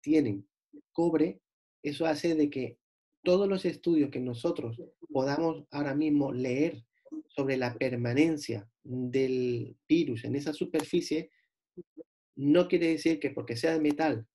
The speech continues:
y decíamos que eran tres días, hay que ver qué tipo de metal es.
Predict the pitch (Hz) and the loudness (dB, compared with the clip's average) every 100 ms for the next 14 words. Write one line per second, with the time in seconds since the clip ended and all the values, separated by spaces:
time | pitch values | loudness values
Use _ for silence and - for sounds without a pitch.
0 | - 120 117 113 160 123 110 - 135 127 | -8 -2 -2 0 0 0 -4 -4 -2 -2
1 | 117 143 135 147 151 143 - _ _ _ | -2 -2 0 2 2 2 -6 _ _ _
2 | _ 131 123 135 147 - 151 143 143 117 | _ -6 -2 4 4 4 -2 -2 -4 -2
3 | 117 117 127 202 160 - | -2 -2 0 0 -2 -8